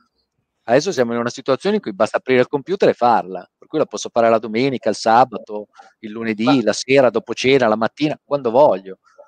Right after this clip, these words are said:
Speaker 2: Ma in effetti, eh, la discussione, eh, noi siamo partiti praticamente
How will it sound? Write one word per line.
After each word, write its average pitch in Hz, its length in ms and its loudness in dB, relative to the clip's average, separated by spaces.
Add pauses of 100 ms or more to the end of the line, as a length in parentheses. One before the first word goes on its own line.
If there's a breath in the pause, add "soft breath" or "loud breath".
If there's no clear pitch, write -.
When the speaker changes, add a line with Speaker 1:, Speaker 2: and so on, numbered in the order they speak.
(600 soft breath)
Speaker 2:
Ma 123 120 -4
in 143 100 -2
effetti, 107 960 -4
eh, 98 840 -4 (1040 loud breath)
la 107 280 -2
discussione, 104 1300 -2
eh, 90 600 -10 (640)
noi 120 200 2
siamo 110 240 2
partiti 117 500 0
praticamente 101 840 -6